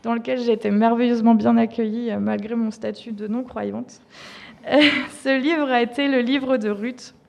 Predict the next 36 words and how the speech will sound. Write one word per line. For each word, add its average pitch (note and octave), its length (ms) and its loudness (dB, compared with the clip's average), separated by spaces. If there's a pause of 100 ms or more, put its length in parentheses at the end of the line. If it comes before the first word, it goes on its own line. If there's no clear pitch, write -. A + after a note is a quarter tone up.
(680)
J'ai B3 180 -2
découvert B3+ 480 0
dans C4+ 120 0
ce C4 140 -8
livre C#4+ 140 -2
l'histoire B3+ 360 -2
d'une A#3 200 2
non-chrétienne B3 760 0 (440)
qui - 80 0
a B3 80 2
pourtant C4 380 -2
été C#4 240 0
appelée C4+ 260 4
à C4+ 60 2
faire A3+ 200 -2
partie A#3+ 300 -6
du A3+ 140 -8
plan C#4+ 300 -2
de A#3+ 140 0
Dieu, G#3 300 -6 (200)
sans B3+ 220 -2
que B3+ 120 -2
la A#3 120 2
manifestation C4 920 2
de C#4 60 2
l'exécution B3+ 580 -2
de C#4 60 -6
ce C4+ 80 -6
plan C4+ 240 -4
soit C4 180 -2
quelque A#3 260 -2
chose B3 240 0
d'extraordinaire A3+ 880 -2
ou A3 100 -6
de G#3 120 -6
spectaculaire. - 880 -10